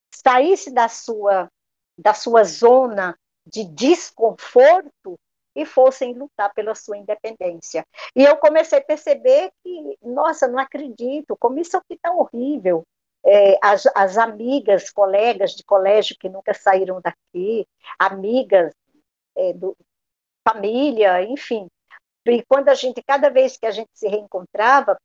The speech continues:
eu notava, Bruna, até no discurso delas, sabe? Quando se falava de casamento, porque logo que a gente chegou a Juazeiro, a, a minha separação realmente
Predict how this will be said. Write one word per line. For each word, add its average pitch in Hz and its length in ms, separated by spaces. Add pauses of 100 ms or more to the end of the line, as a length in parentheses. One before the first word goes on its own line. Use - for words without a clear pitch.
(240)
eu 262 160
notava, 262 640
Bruna, 190 520
até 220 280
no 262 160
discurso 330 720
delas, 170 640 (120)
sabe? 190 420 (260)
Quando 202 240
se - 180
falava 208 440
de - 120
casamento, 196 640
porque 202 280
logo 247 440
que 233 80
a 214 60
gente 208 260
chegou 175 520 (380)
a 175 80
Juazeiro, 190 760 (280)
a, 185 280
a - 40
minha 233 260
separação 226 760
realmente 247 640